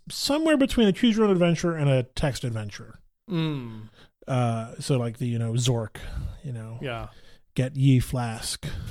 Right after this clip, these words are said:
Speaker 2: <laughs>
Speaker 1: You cannot get ye flask.
Speaker 2: Move north.
Speaker 1: Yeah.
Speaker 2: Look.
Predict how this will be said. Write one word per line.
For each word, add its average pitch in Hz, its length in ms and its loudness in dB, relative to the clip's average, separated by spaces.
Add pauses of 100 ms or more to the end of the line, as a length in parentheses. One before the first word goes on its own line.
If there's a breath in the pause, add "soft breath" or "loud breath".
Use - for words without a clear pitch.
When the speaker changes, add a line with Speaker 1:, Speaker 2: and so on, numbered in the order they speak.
Speaker 2:
<laughs> - 540 -10
Speaker 1:
You 131 100 -2
cannot 131 340 2
get 120 180 -4
ye 120 140 -2
flask. 110 560 -8 (520 loud breath)
Speaker 2:
Move 151 420 -4
north. 120 540 -6
Speaker 1:
Yeah. 117 200 -10 (400)
Speaker 2:
Look. 135 440 -8